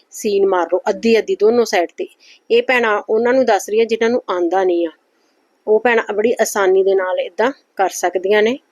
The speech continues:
ਤੇ ਜਿਨ੍ਹਾਂ ਭੈਣਾਂ ਨੂੰ already ਸਟਿਚਿੰਗ ਆਉਂਦੀ ਆ ਉਹ ਤੇ ਇੱਕ ਜਗ੍ਹਾ ਤੇ ਰੱਖ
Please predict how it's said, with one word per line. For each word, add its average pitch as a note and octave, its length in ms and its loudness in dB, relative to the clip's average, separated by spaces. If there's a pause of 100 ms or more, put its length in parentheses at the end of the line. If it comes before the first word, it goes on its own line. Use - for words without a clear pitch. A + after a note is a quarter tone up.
(380)
ਤੇ G#3+ 100 2
ਜਿਨ੍ਹਾਂ B3 280 0
ਭੈਣਾਂ C4+ 200 2
ਨੂੰ A#3+ 120 2
already A#3 400 0
ਸਟਿਚਿੰਗ A#3+ 420 -6
ਆਉਂਦੀ G#3 380 0
ਆ A3 80 4
ਉਹ G#3+ 240 0
ਤੇ A3+ 160 4
ਇੱਕ G#3+ 180 -2
ਜਗ੍ਹਾ G#3 280 0
ਤੇ A3+ 160 0
ਰੱਖ G#3+ 140 0